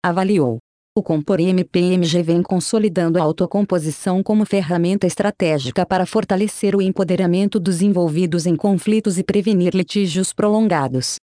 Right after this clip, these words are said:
O modelo busca promover uma cultura de diálogo, reparação e cooperação, alinhada ao compromisso do Ministério Público com a pacificação social. A autocomposição é um instrumento de transformação.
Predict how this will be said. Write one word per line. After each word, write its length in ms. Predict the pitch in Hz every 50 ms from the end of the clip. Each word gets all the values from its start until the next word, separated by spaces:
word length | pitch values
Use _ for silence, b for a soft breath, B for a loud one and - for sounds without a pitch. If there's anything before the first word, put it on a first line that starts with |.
| _ _ _ _ -
O 60 | 214
modelo 460 | 208 208 208 165 165 180 185 190 190
busca 380 | 156 156 170 165 - - 185 175
promover 500 | - 196 190 190 175 160 147 170 165 170
uma 140 | 170 180 175
cultura 500 | - 190 190 170 - - 196 185 190 180
de 140 | 156 175
diálogo, 480 | 165 147 180 175 175 180 180 180 190 208 202 _ _ _
reparação 680 | - 202 196 - 196 202 208 190 - - 214 208 208 214
e 80 | 208
cooperação, 720 | - - 175 - - 180 196 196 - - - 156 135 123 131 _ _ -
alinhada 520 | 220 214 202 196 185 175 175 180 180 165 190
ao 80 | 165
compromisso 680 | - 254 262 254 - 247 226 208 180 165 165 - -
do 140 | 190 160 185
Ministério 500 | 175 170 165 156 - - 208 208 220 226
Público 420 | - - 190 190 170 185 - - -
com 140 | - 170
a 60 | 156 151
pacificação 840 | - 175 160 - 170 147 170 156 - 147 135 - - 196 190 196
social. 580 | 190 - - 202 - - - 208 165 139 120 113 - _ _ _ _ _ - 214
A 40 |
autocomposição 1200 | 202 185 185 185 - 226 226 233 - 202 208 202 - 208 202 165 170 180 160 - - 214 208 208 196
é 80 | 214
um 100 | 233 240
instrumento 640 | 233 240 226 - - 254 214 196 180 185 202 196 -
de 120 | 170 - -
transformação. 960 | - 214 220 226 208 - - 220 220 220 226 226 - - - 156 135 123